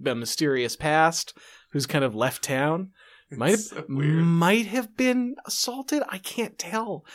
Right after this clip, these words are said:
Speaker 1: I'm only one episode in. I only watched the pilot.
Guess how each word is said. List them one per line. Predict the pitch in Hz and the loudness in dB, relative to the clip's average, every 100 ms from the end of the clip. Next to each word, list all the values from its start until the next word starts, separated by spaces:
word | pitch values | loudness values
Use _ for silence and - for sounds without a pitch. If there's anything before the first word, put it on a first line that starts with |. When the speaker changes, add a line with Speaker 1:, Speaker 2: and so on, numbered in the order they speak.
| - | -6
Speaker 1:
I'm | - 170 | 2 4
only | 185 | 6
one | 165 143 | 4 2
episode | 123 135 143 117 | 0 -6 -4 -2
in. | 120 139 - _ _ _ | -2 -6 -12 _ _ _
I | 123 | 0
only | 139 139 | 2 2
watched | 123 | -2
the | 101 | -6
pilot. | 104 120 107 - | -8 -8 -10 -14